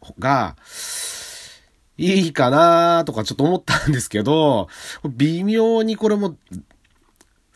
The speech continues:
滑ってる可能性もあるんですよね、結構。だから、ちょっと悩んでます。あの、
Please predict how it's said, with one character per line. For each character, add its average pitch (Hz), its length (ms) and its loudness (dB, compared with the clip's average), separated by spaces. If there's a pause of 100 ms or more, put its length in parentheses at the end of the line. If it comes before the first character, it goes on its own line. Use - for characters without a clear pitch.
滑 214 120 0
っ - 20 -2
て - 220 -2
る 123 100 2
可 113 160 -4
能 113 160 0
性 113 300 -2
も 113 160 -2
あ 131 40 2
る 127 140 -2
ん 98 60 -2
で 87 100 -8
す - 260 -12
よ 80 120 -6
ね、 160 240 -2
結 143 200 -6
構。 98 260 -4 (100)
だ 127 80 -6
か 107 80 -4
ら、 110 140 -2
ち - 1600 -14
ょ 214 40 2
っ 208 40 0
と 160 80 -2
悩 131 220 2
ん 147 40 2
で 117 60 -2
ま 90 100 -6
す。 82 180 -14
あ 104 120 -2
の、 101 260 -4